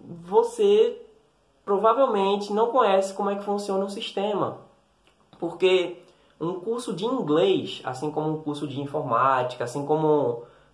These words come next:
os cursos profissionalizantes que você vê por aí, é um curso livre.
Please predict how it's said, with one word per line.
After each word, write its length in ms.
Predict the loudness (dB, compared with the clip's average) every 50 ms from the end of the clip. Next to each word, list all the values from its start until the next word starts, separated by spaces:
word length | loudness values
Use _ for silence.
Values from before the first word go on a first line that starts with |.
| _ _ -6
os 180 | -6 -6 -6
cursos 480 | -6 -6 -6 -4 -2 -2 -2 -2 -2 -6
profissionalizantes 1040 | -10 -2 0 2 2 2 0 0 2 4 4 4 2 0 0 0 -2 -2 -4 -6 -10
que 80 | -10
você 220 | -10 -6 -4 -4 -2
vê 100 | -2 -4
por 200 | -4 -2 -2 0
aí, 460 | 0 0 0 -2 -4 -6 -8 -12 -16 -20 _ _ _ _ _ _ _ _ _ _ _ _ _ _ 0
é 80 | 2
um 180 | 2 2 0 -2
curso 460 | -2 -4 -4 -4 -6 -8 -10 -10 -14 -18 _ _ _ _ _
livre. 920 | -6 -4 -2 -2 -2 -4 -4 -4 -6 -6 -6 -8 -8 -10 -10 -12 -14 -16